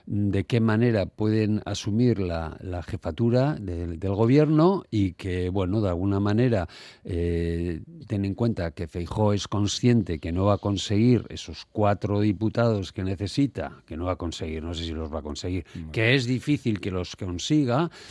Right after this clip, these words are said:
Speaker 1: y que a nivel de negociación con los diferentes partidos, pues ya todos se han posicionado de tal manera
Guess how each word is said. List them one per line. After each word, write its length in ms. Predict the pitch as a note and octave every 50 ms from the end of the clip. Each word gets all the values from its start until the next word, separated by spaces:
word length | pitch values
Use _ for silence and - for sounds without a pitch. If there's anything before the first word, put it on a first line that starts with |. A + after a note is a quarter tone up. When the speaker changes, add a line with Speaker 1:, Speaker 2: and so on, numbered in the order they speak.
| - - _ -
Speaker 1:
y 260 | - C#3+ C#3+ C#3 -
que 340 | - - D3+ D3+ D#3 D#3 -
a 140 | - A#2 G#2
nivel 340 | F#2 G2+ G2 A2+ B2 B2+ B2+
de 80 | C3
negociación 1120 | B2+ C3 B2 A2+ A#2+ A2+ - B2+ A2+ G#2+ - - D3 D3+ D#3 D#3 D#3+ D#3 D#3 D3+ D3+ C#3
con 200 | - - G2 F2+
los 120 | F2+ E2+ D#2
diferentes 600 | F2+ D#2+ - G2 F#2+ A2 A#2 - C3+ A#2 - -
partidos, 840 | - C3 B2 A#2+ A2 - D#3 D3+ D3+ D3 C#3 C#3 D#3 E3+ E3 B2+
pues 180 | - - E2+ D2
ya 120 | F2+ F#2+ E2+
todos 320 | - G2+ G2+ G#2+ G#2 -
se 60 | -
han 100 | A#2 G#2+
posicionado 680 | - - A#2 - - A2 - - B2 A#2+ C3 C3+ C#3+ B2+
de 140 | G2+ F#2 F2+
tal 200 | - A2 A2+ A#2
manera 520 | A#2+ A#2+ B2 C3+ C#3+ C#3 C3+ C#3 D#3+ F#3+